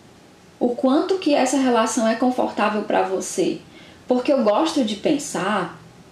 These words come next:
as mulheres negras, que eu acho que isso, isso é uma opção também, porque aí eu me repenso, né? É, eu, eu, eu costumo pensar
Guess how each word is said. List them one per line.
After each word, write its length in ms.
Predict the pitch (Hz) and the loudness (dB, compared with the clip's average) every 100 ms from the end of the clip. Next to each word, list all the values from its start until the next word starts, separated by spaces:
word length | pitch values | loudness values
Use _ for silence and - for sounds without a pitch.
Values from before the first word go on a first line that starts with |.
| - - - | -20 -18 -6
as 260 | 170 220 214 | -2 0 0
mulheres 460 | 185 160 156 156 | 0 0 -2 -2
negras, 640 | 165 180 196 175 170 - - - | 0 0 0 -4 -8 -14 -12 -4
que 60 | |
eu 40 | 180 | -2
acho 160 | - | -4
que 60 | - | -8
isso, 220 | - - | -8 -4
isso 440 | 220 220 233 220 - | -2 -2 -4 -6 -6
é 120 | - | -2
uma 140 | 196 208 | 0 0
opção 380 | 202 - - - | -2 -4 -4 -4
também, 400 | - - - - - - - - - - | -6 -8 -8 -12 -20 -20 -20 -20 -20 -12
porque 220 | 180 - | -8 -2
aí 180 | 175 175 | 2 2
eu 80 | 180 | 2
me 100 | 190 | 2
repenso, 640 | 190 185 - 302 320 - - - | 0 -2 -2 -4 -4 -10 -16 -8
né? 280 | - 320 208 - - - - - - | -4 -4 -6 -16 -20 -20 -20 -20 -4
É, 320 | 165 165 170 - | 0 2 0 -2
eu, 200 | 185 - - | -6 -4 -2
eu, 220 | 208 - - - - | -2 -2 -14 -16 -2
eu 180 | 208 208 | -2 0
costumo 480 | 233 - 262 302 294 | -2 0 2 2 2
pensar 760 | 233 196 - 208 240 226 - | -2 -2 -2 0 0 -4 -8